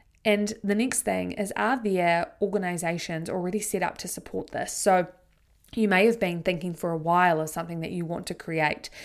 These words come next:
a service that you want to, um, bring into the world to help people.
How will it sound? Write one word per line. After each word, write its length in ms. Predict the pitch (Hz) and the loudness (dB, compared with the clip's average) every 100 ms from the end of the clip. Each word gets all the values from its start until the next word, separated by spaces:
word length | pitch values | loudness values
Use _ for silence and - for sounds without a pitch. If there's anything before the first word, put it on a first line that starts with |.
| - | -10
a 80 | - | -4
service 600 | 180 - 196 190 175 - | -2 2 4 4 2 0
that 160 | 190 - | -4 -4
you 120 | 175 | -6
want 300 | 165 165 - | -4 -6 -6
to, 460 | - 180 170 165 160 - - - - | -4 -2 -2 -4 -8 -12 -20 -20 -10
um, 260 | 180 170 165 | -4 -4 -2
bring 200 | - 190 | 0 2
into 200 | 185 170 | 2 -2
the 100 | 180 | -4
world 320 | 165 170 165 160 | -2 0 0 -2
to 80 | |
help 340 | 170 180 185 - | -4 0 0 0
people. 680 | 180 170 160 120 - 151 | -8 -6 -4 -2 -2 -6